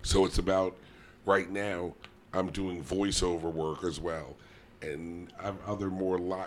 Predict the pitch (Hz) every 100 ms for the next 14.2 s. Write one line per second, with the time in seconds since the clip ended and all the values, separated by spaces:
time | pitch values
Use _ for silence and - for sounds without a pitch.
0 | - 95 90 90 92 90 92 95 92 87
1 | 90 87 87 87 80 - 90 87 78 85
2 | 85 87 92 80 85 78 - 90 78 80
3 | 76 76 - - - - - 104 80 87
4 | 92 95 90 87 80 80 82 - - -
5 | 92 95 90 95 95 90 90 85 - 110
6 | 107 95 85 82 - - - 117 117 98
7 | 90 87 - - - - - - - -
8 | - 92 - 101 107 110 95 - - -
9 | 95 - 95 92 85 - 92 87 80 -
10 | - - - - - - - - - -
11 | - - - - - - - - - -
12 | - - - - - - - - - -
13 | - - - - - - - - - 127
14 | 127 -